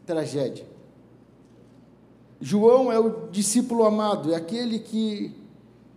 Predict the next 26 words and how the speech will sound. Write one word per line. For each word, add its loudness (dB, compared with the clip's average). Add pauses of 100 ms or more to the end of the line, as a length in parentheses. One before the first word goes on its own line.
(880)
Jesus 0 (400)
amou, 2
aquele -6
que -16
estava -8
sempre -8
próximo -6
de -18
Jesus, -6 (480)
era -6
amigo -4
de -12
Jesus. -10 (1040)
Ele -6
estava -4
sempre -4
perto 0
do -4
mestre, -6 (580)
ele 0
sempre -2
estava -2
ao 2
redor 2 (100)
do -8
mestre. -6